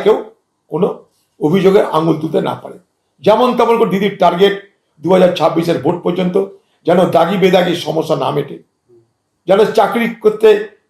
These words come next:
যে অচল অবস্থা আছে সেটা যেন বজায় থাকে, বাঙালি ও বাঙালি বাংলাভাষী বিষয়টা যেন বজায় থাকে। আমাকে এই বাংলার মানুষের আর কোনো উত্তর দিতে হবে না।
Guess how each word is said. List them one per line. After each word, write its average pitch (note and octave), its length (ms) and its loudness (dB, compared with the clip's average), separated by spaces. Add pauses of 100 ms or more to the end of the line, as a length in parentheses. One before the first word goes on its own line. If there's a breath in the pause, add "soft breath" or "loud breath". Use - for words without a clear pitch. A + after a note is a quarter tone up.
(160)
যে G3 180 2
অচল G3+ 300 2
অবস্থা G3 320 2
আছে F#3+ 160 2
সেটা F3+ 200 -4
যেন E3 160 0
বজায় C3 300 0
থাকে, E3+ 260 -8 (920 soft breath)
বাঙালি G3+ 460 2
ও A3 60 6
বাঙালি G#3+ 420 2 (720)
বাংলাভাষী G3+ 800 0 (360)
বিষয়টা F#3 340 0
যেন F3+ 260 2 (600)
বজায় E3 300 2
থাকে। F3+ 380 -2 (160)
আমাকে F#3 320 -2
এই G3+ 80 4
বাংলার E3+ 360 2
মানুষের E3 280 0
আর E3+ 80 0
কোনো F3+ 180 -4
উত্তর D#3 220 -6
দিতে D3 180 -4
হবে D#3 160 -2
না। - 160 -10